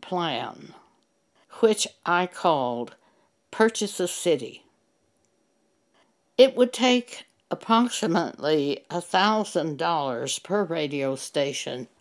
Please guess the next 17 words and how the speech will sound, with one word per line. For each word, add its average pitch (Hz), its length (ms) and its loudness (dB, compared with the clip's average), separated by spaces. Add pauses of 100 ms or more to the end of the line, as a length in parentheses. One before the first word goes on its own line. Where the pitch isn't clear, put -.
for 214 180 4
the 202 140 2
first 214 640 -2 (100)
month 156 380 -2
of 131 100 -4
broadcasting. 127 1000 -6 (300)
Some 214 320 4
stations 160 760 2
cost - 540 -6
more. 143 460 0 (300)
The 160 80 2
most 180 460 2
expensive 165 680 0
was 143 260 0
New 175 160 2
York 143 300 0
City, 143 500 0